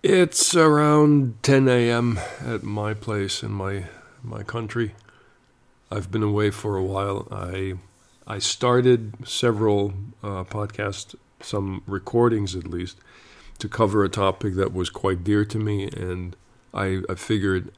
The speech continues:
I was just talking way, way, way too much. So, um, I was, I was, I kept on ranting about this topic, and this topic is nothing else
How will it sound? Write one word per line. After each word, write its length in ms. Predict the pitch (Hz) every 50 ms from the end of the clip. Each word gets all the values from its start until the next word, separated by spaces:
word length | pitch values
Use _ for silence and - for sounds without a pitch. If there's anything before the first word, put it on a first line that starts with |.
| _ _
I 80 | 98
was 180 | 101 90 98 92
just 240 | - - 98 92 -
talking 440 | - 92 90 - - - 92 92 87
way, 500 | 87 87 87 - 78 90 87 78 76 76 87
way, 340 | 92 85 110 107 95 92 87
way 240 | 90 92 90 85
too 160 | 82 - - 90
much. 380 | 90 95 101 92 - - - - - - - - - - - - - - - - - - _ _ _ -
So, 520 | - - - - - 95 92 90 90 87 87
um, 440 | 87 85 87 85 85 82 82 80 - _ _ _ _ _ _ _ _ - - _ _ - - _ _ -
I 120 | - 107
was, 420 | 113 113 110 95 87 - - - - _ - -
I 60 | -
was, 160 | 156 165 143 - - - - - -
I 80 | 143
kept 300 | 131 - - 175 175 -
on 180 | 160 139 123 113
ranting 560 | 104 104 104 110 117 120 120 - 127 123 113
about 380 | 110 101 87 95 92 92 90 -
this 160 | 98 90 -
topic, 640 | - - 92 85 82 - - 107 107 104 - - - -
and 120 | 104 92
this 140 | 92 95 90
topic 440 | - - 117 117 - - - 110 98
is 140 | 101 87 85
nothing 460 | 101 104 104 101 104 - 117 113 107
else 420 | 98 92 92 95 101 104 - -